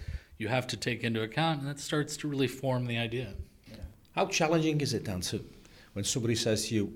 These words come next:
Speaker 2: "We want a brand new stadium, we want a fifty-two thousand seater stadium, but we want the Goodison Park atmosphere"? We wanna take that atmosphere with us. That, that can't be easy.
Speaker 1: <laughs>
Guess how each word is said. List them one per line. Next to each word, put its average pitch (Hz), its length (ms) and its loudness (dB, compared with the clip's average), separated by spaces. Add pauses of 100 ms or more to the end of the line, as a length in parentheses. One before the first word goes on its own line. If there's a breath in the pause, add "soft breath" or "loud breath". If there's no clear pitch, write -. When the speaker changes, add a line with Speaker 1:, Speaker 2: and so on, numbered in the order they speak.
Speaker 2:
"We 107 80 2
want 98 140 2
a 90 40 2
brand 131 280 4
new 131 180 6
stadium, 101 500 4
we 95 60 2
want 85 140 0
a - 20 0
fifty-two 135 500 -2
thousand 110 380 0
seater 95 260 -2
stadium, 92 400 0
but 107 220 -2
we 113 100 6
want 120 460 6
the 104 80 2
Goodison - 480 2
Park 98 320 0
atmosphere"? 85 560 -6 (1300 loud breath)
We 123 80 4
wanna 131 180 4
take 127 260 6
that 117 80 6
atmosphere 101 500 4
with 90 220 2
us. 82 140 -6
That, - 180 -10
that 156 140 -4
can't 120 240 0
be 73 120 -6
easy. - 260 -10 (180)
Speaker 1:
<laughs> 151 100 2